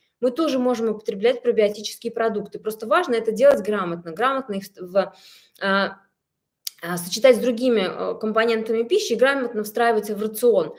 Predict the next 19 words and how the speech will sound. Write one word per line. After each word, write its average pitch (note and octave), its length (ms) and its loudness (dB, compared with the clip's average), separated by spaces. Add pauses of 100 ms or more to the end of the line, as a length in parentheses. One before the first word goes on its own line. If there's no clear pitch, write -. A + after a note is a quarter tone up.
(280)
Но B3 120 6
употреблять B3+ 520 4
мы B3+ 120 2
их A#3+ 120 -6
можем. A3+ 560 -2 (260)
И A3+ 120 0
это C4+ 200 4
является B3 460 2
прекрасной B3 720 0
и C4+ 200 -4
профилактикой, B3+ 1000 0 (200)
и G#3+ 80 -10
прекрасной A#3 540 2
даже A3 220 0
частью B3+ 320 0
лечебной A3+ 440 -2
диеты. F#3+ 480 -6 (680)
Пробиотические A#3+ 720 2
продукты, A#3 580 -4